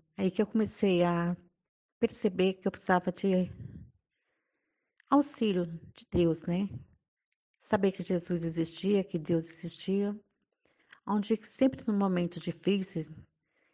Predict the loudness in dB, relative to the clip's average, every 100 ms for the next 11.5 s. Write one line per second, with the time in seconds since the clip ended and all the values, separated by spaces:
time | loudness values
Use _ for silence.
0 | _ _ -2 0 -2 2 2 2 0 -2
1 | 0 -2 -2 -4 -2 -4 -4 -4 -4 -4
2 | -2 0 0 -2 -2 -2 -2 -4 -8 -20
3 | _ _ _ _ _ _ _ _ _ _
4 | -18 -2 2 4 2 0 0 2 0 0
5 | -2 -4 -4 0 2 2 0 -4 -8 -20
6 | _ _ _ _ _ _ -2 0 2 0
7 | 0 2 0 0 -2 0 0 2 2 4
8 | 2 -2 -8 -20 -10 -2 0 4 2 2
9 | 0 2 4 4 2 -4 -4 -4 -2 0
10 | 0 0 -4 -6 -4 0 0 0 -4 -2
11 | 0 0 -2 -4